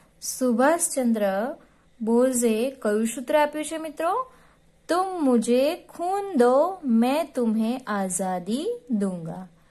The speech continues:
"તુમ મુઝે ખૂન દો ઓર મેં તુમ્હે આઝાદી દૂંગા." આ સૂત્ર કોણે આપ્યું છે મિત્રો? સુભાષચંદ્ર બોઝે આપ્યું છે. હવે આ કોણ છે?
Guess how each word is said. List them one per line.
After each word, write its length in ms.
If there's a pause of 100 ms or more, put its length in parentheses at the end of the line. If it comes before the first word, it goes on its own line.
(440)
"તુમ 280
મુઝે 600 (140)
ખૂન 460
દો 260 (200)
ઓર 200
મેં 400
તુમ્હે 560 (180)
આઝાદી 560
દૂંગા." 500 (400)
આ 60
સૂત્ર 320
કોણે 220
આપ્યું 280
છે 140
મિત્રો? 520 (280)
સુભાષચંદ્ર 1000 (440)
બોઝે 500
આપ્યું 580 (320)
છે. 360 (2750)
હવે 140 (880)
આ 100
કોણ 280
છે? 400